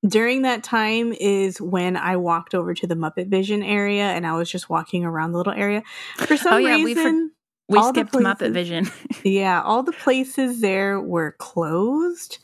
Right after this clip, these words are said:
Speaker 2: Yeah.
Speaker 1: I don't know if that was, like, intentional or they just, you know, are renovating. I'm not sure. But everything was closed, so I just sat by the fountain, you know, just people watched. That was nice.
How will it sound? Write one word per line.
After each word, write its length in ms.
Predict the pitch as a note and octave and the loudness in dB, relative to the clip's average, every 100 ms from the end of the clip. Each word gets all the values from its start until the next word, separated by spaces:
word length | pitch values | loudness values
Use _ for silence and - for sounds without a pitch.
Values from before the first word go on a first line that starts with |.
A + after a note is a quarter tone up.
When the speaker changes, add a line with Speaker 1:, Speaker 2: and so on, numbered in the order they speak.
| - - - | -20 -14 -2
Speaker 2:
Yeah. 480 | F3+ F3 E3 E3+ F3+ | 0 0 0 -2 0
Speaker 1:
I 100 | G3 | 0
don't 120 | A3 | 2
know 140 | A3 A3 | 0 -2
if 120 | G#3 | 0
that 140 | F#3+ | 0
was, 280 | F3+ F#3 - | 0 -4 -2
like, 160 | D#3+ E3 | -4 -2
intentional 880 | E3 E3+ F#3+ G3 F#3+ A3 G3+ F#3+ F#3+ | -2 -2 0 -2 0 0 0 0 -2
or 460 | - F3 E3+ E3 D#3+ | -2 0 0 0 -2
they 240 | F3 E3 D#3+ | -2 -2 -2
just, 340 | F3+ E3 - - | -4 -6 -8 -4
you 160 | F#3 | -2
know, 160 | E3 E3 | -2 -6
are 320 | D3 E3 E3 _ F#3 F3+ | -4 -4 -6 _ -10 -2
renovating. 680 | F#3+ G3+ G#3+ G#3+ A3 G#3+ G#3 | 0 0 2 2 2 0 -2
I'm 160 | F3 E3+ | -4 -6
not 180 | D3+ E3+ | -6 -6
sure. 280 | - - F3 | -6 -6 -4
But 200 | E3+ - | -4 0
everything 320 | A3+ C4+ C#4 | 0 0 0
was 140 | A#3+ | -2
closed, 340 | - G3 F3+ - | 0 0 0 0
so 60 | |
I 100 | G#3+ | 0
just 220 | A#3 C4+ | 0 -2
sat 220 | - G#3+ G#3 | 0 -2 0
by 120 | G#3 | -2
the 100 | G3+ | -2
fountain, 800 | - E3 E3+ - F3 E3 E3+ F#3 _ _ _ _ _ _ _ | -4 -4 -4 -4 -4 -2 -4 -6 _ _ _ _ _ _ _
you 100 | F#3 | -2
know, 300 | F3 D#3+ D#3+ | 0 -2 -2
just 240 | E3 F3+ - | -4 -2 -2
people 260 | G3 F#3 | 0 0
watched. 500 | F3 D#3+ D#3+ E3 - | 0 -2 -2 -4 -4
That 140 | A#3 - | -4 -2
was 160 | C4+ | -4
nice. 520 | F#3+ D3+ F3 - - | -4 -6 -8 -8 -14